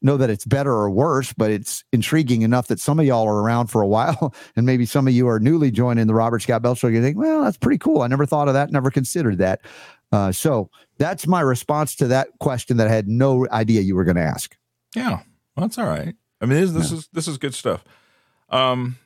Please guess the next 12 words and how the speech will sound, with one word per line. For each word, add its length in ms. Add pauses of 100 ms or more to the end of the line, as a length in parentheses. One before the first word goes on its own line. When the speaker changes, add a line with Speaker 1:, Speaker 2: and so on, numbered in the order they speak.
(140)
Speaker 2:
all 100
right, 160
so 160
this, 420
this, 340 (120)
this 180
question 580
I, 680
I, 400 (160)
I 140
like 440
because 460